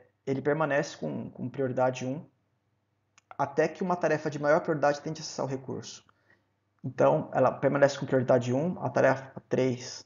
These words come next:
a tarefa dois, que tem prioridade três, preempta aqui no instante quatorze e vai ter acesso ao processador.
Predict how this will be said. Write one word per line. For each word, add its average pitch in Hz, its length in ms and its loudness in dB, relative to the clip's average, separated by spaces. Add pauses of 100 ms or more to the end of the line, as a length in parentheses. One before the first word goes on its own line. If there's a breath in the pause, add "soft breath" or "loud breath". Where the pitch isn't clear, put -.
a 135 60 -4
tarefa 139 640 4
dois, 127 580 2 (460)
que - 80 -20
tem 135 120 2
prioridade 131 380 6
três, - 380 -2
preempta 143 540 -2
aqui 135 200 -4
no 131 100 0
instante 123 320 -4
quatorze 131 600 -2 (340)
e 123 80 -6
vai 120 160 2
ter 131 140 0
acesso 127 300 -2
ao 117 60 -6
processador. 127 640 -2